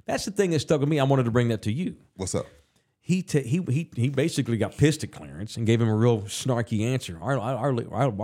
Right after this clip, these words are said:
Speaker 1: our, our leadership's outstanding. That was the quote from Stephen. It's one thing to say, "No, I don't have a leadership issue."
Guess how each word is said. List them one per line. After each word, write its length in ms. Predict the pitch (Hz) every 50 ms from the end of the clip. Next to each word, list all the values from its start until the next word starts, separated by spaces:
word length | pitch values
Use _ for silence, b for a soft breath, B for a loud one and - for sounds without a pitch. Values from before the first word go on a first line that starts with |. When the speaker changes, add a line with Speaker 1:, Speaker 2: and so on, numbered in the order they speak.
| 127 139
Speaker 1:
our, 220 | 135 123 123 117 117
our 160 | 120 139 139
leadership's 500 | 120 139 143 139 123 - - 135 - - - -
outstanding. 1120 | 131 120 110 - - - - - - - - - 147 127 120 123 117 110 95 90 73 64 -
That 100 | 98 110
was 160 | 113 110 90
the 60 | 90 92
quote 260 | - - 113 113 -
from 140 | - 92 92
Stephen. 380 | - - 104 101 85 69 - _ _ _ _ _ _ _ _ _ _ _ _ _ _ _ _ _ _ -
It's 240 | - 196 196 - -
one 220 | 170 190 196 190
thing 240 | 190 - 147 135 131
to 80 | 131 120
say, 260 | - - 123 117 127
"No, 220 | 156 202 220 156
I 80 | 120 131
don't 100 | 139 117
have 100 | 113 110
a 60 | 101
leadership 480 | 101 110 123 123 110 - - 92 - -
issue." 300 | 82 78 - - 78